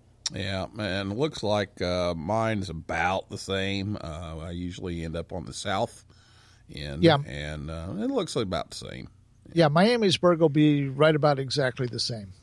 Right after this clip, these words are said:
Speaker 1: Yeah. So, well, Joe, I hate to say it, but we've run out of time. <laughs> We could go on and on.
Speaker 2: Oh, yes, we could. And I, I enjoy working with you, Neil.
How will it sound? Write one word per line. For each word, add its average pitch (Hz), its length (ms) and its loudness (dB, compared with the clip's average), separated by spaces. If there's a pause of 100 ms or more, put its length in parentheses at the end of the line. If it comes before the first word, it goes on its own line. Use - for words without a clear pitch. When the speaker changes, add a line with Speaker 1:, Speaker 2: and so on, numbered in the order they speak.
(460)
Speaker 1:
Yeah. 50 240 -12 (260)
So, 92 380 -4 (580)
well, 143 160 6
Joe, 214 580 10
I 107 200 2
hate 151 200 2
to 123 80 -4
say 170 340 6
it, - 140 0 (180)
but 117 200 -4 (840)
we've 170 200 0
run 139 200 6
out 113 160 4
of 101 80 -2
time. - 480 0 (300)
<laughs> - 760 2 (480)
We 202 120 6
could 147 160 -6
go 143 240 8
on 160 320 10
and 160 100 6
on. 170 540 8 (460)
Speaker 2:
Oh, 170 120 8
yes, 170 320 6
we 156 120 2
could. 123 340 -2 (460)
And 147 140 -2
I, 147 260 4
I 156 220 0
enjoy 151 500 6
working 147 400 4
with 139 220 -2
you, 135 120 -2
Neil. 131 340 -2